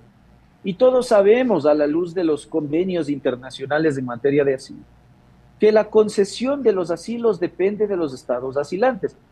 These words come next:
Podemos aquí discutir si es que a, a Jorge Glass, por lo que se le persigue, es un delito más que común, que es lo que a mí me parece, son delitos contra la eficiencia de la administración pública,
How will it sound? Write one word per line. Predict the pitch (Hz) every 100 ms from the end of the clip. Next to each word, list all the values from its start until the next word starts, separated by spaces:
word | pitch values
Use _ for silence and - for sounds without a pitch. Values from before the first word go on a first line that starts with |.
| _ -
Podemos | 170 214 240 208
aquí | 196 220
discutir | 226 208 - 185 349 349 - _ _ _ _ _ -
si | -
es | 175 -
que | 175
a, | 160
a | 160
Jorge | 143 180 165 156
Glass, | 175 185 - _ _ _
por | 160 156
lo | 160
que | 165
se | -
le | 151 151
persigue, | 143 135 190 185
es | 175
un | 175
delito | 160 160 165 175
más | 156 170
que | - 151
común, | - 139 175 214
que | 131
es |
lo | 131
que | 123
a | 131
mí | 139
me | 131
parece, | 139 175 220
son | - 147
delitos | 131 135 143 -
contra | 135 120 123
la |
eficiencia | 117 117 143 143 139 131
de |
la | 117
administración | 113 113 120 - 123 139 139
pública, | 156 156 156 160